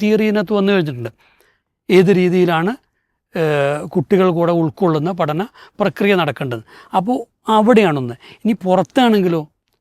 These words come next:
ഈ സ്ട്രെസ്സിൻ്റെ ഉറവിടം സ്കൂളിൻ്റെയും പുറത്താണെങ്കിൽ, കുടുംബമാണെങ്കിൽ, അല്ലെങ്കിൽ സൗഹൃദങ്ങളുടെ അപജയമാണെങ്കിൽ, പ്രണയമാണെങ്കിൽ,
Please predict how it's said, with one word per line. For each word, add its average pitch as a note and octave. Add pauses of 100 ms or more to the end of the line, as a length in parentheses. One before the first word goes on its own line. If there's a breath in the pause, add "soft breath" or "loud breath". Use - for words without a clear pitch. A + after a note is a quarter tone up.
(420)
ഈ -
സ്ട്രെസ്സിൻ്റെ A3+ (100)
ഉറവിടം F#3 (540)
സ്കൂളിൻ്റെയും G3
പുറത്താണെങ്കിൽ, D3 (120)
കുടുംബമാണെങ്കിൽ, D#3 (460 soft breath)
അല്ലെങ്കിൽ D#3 (340)
സൗഹൃദങ്ങളുടെ E3
അപജയമാണെങ്കിൽ, C3+ (400 loud breath)
പ്രണയമാണെങ്കിൽ, C#3